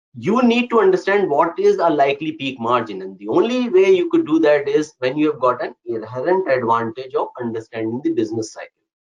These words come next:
and understanding the, the industry structure. Then, then you can try and have some sort of an estimate, because D C F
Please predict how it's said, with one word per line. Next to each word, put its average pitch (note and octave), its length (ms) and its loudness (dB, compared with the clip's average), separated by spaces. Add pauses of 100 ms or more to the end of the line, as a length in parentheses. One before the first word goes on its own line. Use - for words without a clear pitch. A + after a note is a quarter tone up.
(400)
and E3 180 2
understanding A#2+ 680 2
the, E3 160 4 (300)
the C#3 100 0
industry C3+ 400 0
structure. - 480 -10 (540)
Then, E3 420 0
then A3+ 200 4
you A3 200 2
can G#3 140 4
try E3+ 320 2
and E3 300 0
have C#3 240 -4
some A#3+ 500 -4
sort A3 160 4
of E3 140 -8
an D3 140 -2
estimate, - 500 -8 (240)
because A3+ 220 0
D F#3 200 -8
C C4+ 340 -8
F - 60 -4